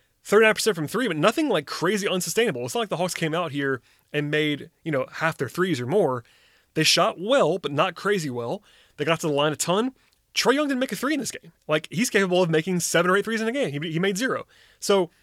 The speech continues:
they did a lot of things well. They played great offensively, twenty-seven assists, twelve turnovers, um, shot the ball well across the board. You know, you can't be too upset about that.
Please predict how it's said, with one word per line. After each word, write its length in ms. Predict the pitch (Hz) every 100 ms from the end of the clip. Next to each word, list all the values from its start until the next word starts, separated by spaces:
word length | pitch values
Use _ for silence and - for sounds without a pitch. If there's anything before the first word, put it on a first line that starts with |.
| _ _ _
they 80 | 160
did 100 | 180
a 60 | 147
lot 140 | 151
of 60 | 202
things 200 | 226 180
well. 280 | 190 220 214 _ _
They 100 | 139
played 220 | 143 131
great 160 | 135 156
offensively, 600 | 180 170 170 156 165 170 _ _ _
twenty-seven 460 | - 180 185 180 139
assists, 480 | 123 208 208 - - _ _
twelve 220 | - 147
turnovers, 640 | 120 180 202 202 208 - - _ _ -
um, 180 | 127
shot 200 | 120 160
the 60 | 165
ball 160 | 160 151
well 160 | 147
across 260 | 127 139 135
the 80 | 113
board. 460 | 127 165 180 170 _ _ _
You 100 | 135
know, 120 | 120 _
you 80 | 143
can't 320 | - 196 156
be 140 | 160
too 120 | 151 160
upset 220 | - 143
about 200 | 120 113
that. 160 | -